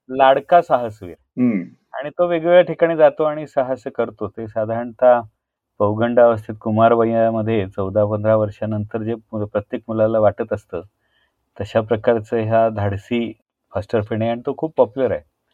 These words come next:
Speaker 1: तर त्याची एक वेगळी गोष्ट हे यावेळेला आहे. त्यांच्या एकूण वीस कादंबऱ्या भारा भागवतांनी लिहिल्या आहेत आणि आपण सगळ्या प्रकाशित करतो आहोत, हे
Speaker 2: हम्म,
Speaker 1: विलक्षण
Speaker 2: हम्म,
Speaker 1: आहे.
Speaker 2: हम्म,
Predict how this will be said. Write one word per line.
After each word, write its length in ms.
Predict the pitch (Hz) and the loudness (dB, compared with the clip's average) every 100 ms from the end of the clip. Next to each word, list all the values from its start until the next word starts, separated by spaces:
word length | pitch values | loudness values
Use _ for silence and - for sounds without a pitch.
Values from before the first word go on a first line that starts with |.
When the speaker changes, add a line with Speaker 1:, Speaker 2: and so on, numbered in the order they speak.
| _ _ _ _ _ | _ _ _ _ _
Speaker 1:
तर 60 | 123 | -6
त्याची 300 | 131 123 165 | -2 0 2
एक 160 | 170 | 2
वेगळी 260 | 165 139 147 | 2 2 2
गोष्ट 340 | 139 120 107 95 98 _ _ _ | 0 -2 -2 -6 -6 _ _ _
हे 520 | 101 101 107 101 101 101 | -20 -12 -8 -6 -4 -2
यावेळेला 440 | 98 95 95 95 | -2 -2 -6 -6
आहे. 240 | 87 87 113 _ _ _ _ _ - | -6 -8 -20 _ _ _ _ _ -10
त्यांच्या 260 | 143 190 | -6 -2
एकूण 280 | 170 - 208 | -2 0 -2
वीस 300 | 208 185 190 | -2 -6 -2
कादंबऱ्या 480 | - 175 175 180 190 | 0 2 2 2 2
भारा 240 | 156 143 | 2 2
भागवतांनी 600 | 143 127 131 127 120 113 | 0 -2 -6 -8 -10 -12
लिहिल्या 280 | 101 92 87 | -14 -14 -16
आहेत 160 | 80 - | -14 -12
आणि 120 | 110 | -10
आपण 220 | 113 151 | -10 -12
सगळ्या 680 | 143 - 117 110 135 175 208 220 _ _ _ _ | -12 -10 -10 -4 4 4 4 -2 _ _ _ _
प्रकाशित 420 | 127 110 120 131 - | -4 -2 -6 -10 -8
करतो 320 | 117 104 - | -6 -6 -6
आहोत, 220 | 92 80 95 98 | -8 -8 -16 -14
हे 120 | 107 | -8
Speaker 2:
हम्म, 120 | 107 | -6
Speaker 1:
विलक्षण 240 | 95 98 | -4 -6
Speaker 2:
हम्म, 120 | 92 90 | -6 -6
Speaker 1:
आहे. 80 | |
Speaker 2:
हम्म, 120 | 95 | -6